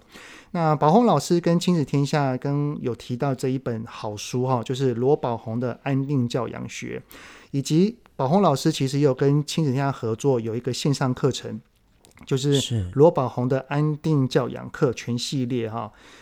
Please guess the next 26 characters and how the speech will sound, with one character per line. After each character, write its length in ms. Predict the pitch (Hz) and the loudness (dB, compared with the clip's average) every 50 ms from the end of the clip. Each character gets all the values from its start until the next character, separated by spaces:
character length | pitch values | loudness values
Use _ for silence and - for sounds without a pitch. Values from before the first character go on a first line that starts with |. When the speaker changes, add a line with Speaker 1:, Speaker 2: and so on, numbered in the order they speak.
| - - | -14 -6
Speaker 1:
那 640 | - 156 151 143 139 143 143 135 135 135 131 127 - | -2 0 2 2 2 2 2 2 2 0 0 -2 -4
所 260 | - - - 160 185 | -4 4 6 6 8
有 160 | 202 185 147 127 | 8 6 6 4
的 100 | 131 127 | 2 -2
这 140 | 120 156 | 0 0
些 180 | 151 - 156 147 | -2 0 0 -2
资 240 | 143 - - 147 143 | -2 -2 -4 -4 -4
讯 240 | 139 - - 147 131 | -2 0 0 0 2
都 120 | 147 139 | 2 2
会 100 | 139 143 | 2 2
放 220 | 139 - 143 135 | 2 2 0 0
在 160 | 131 - 143 131 | 2 2 2 0
我 100 | 117 117 | 2 0
们 180 | 113 113 117 | 0 -2 -2
资 220 | 120 - - 139 131 | -4 -4 -4 -6 -4
讯 240 | - - 139 131 | -4 -2 -2 -2
栏 180 | 123 110 107 107 | -2 -2 -4 -6
里 120 | 113 110 | -6 -8
面， 360 | 101 104 113 127 127 123 113 - - _ _ - - - - _ _ _ | -8 -6 -4 -2 -2 -2 -2 -6 -8 _ _ -20 -20 -20 -20 _ _ _
真 220 | - - 127 131 127 | -4 -2 0 0 2
的， 280 | 135 123 117 113 113 117 - | 2 0 0 0 -4 -8 -10
我 160 | - - 113 | -8 -6 -6
相 220 | 104 - 139 135 127 | -4 0 0 0 2
信 160 | - 143 127 | 2 0 0
看 300 | - - - - 139 127 | 0 -4 -4 -2 -2 -2
了 100 | 120 | -2